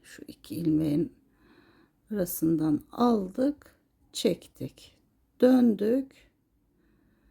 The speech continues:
Bakın ikisine birden döndük. Aldık.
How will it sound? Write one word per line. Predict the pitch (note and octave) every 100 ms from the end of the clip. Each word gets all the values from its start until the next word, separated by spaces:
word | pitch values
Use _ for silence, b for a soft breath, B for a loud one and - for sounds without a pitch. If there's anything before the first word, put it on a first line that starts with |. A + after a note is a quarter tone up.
| _ _ _ _ _ _ _ _ _ _ _ _
Bakın | - - F3 F3+
ikisine | - - - - E3+ D#3
birden | D3 D3 C#3+ D3+ F#3 A3+ - _ _ _ _ _ _ _ _ _ b b b b b _ _ _ -
döndük. | G3+ D3+ B2+ - - - b b b b _ _ _ _ b b b b b b b b b _ _ _ _ _ _ _ _ _ _ _ - - - -
Aldık. | G3 F3 D#3+ - A3 B3 - -